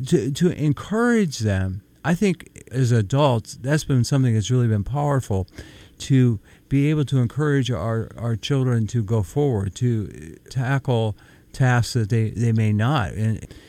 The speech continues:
particularly as dads, we have a major role of injecting confidence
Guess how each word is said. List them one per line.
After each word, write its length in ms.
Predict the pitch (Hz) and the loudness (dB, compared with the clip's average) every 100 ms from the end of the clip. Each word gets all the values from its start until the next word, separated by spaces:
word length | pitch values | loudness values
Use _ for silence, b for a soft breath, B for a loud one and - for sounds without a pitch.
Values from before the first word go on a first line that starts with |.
| B B | B B
particularly 420 | 160 208 202 156 | -2 0 2 4
as 120 | 127 | 4
dads, 440 | - 123 143 110 - | 2 2 4 2 0
we 160 | 127 | 0
have 240 | 131 143 123 | 2 0 -2
a 120 | 107 | -2
major 460 | 107 120 175 151 131 | 0 0 0 0 -2
role 480 | 117 120 139 110 95 | 0 0 0 0 -2
of 320 | - 107 104 - B B | -4 -4 -4 -8 B B
injecting 840 | 120 117 104 131 139 - 117 104 117 170 - B B B - 202 | -2 -2 0 -2 -2 -2 -2 -4 -8 -16 -20 B B B -8 -2
confidence 840 | 226 220 143 101 101 127 - - | -2 2 2 2 0 -2 -6 -14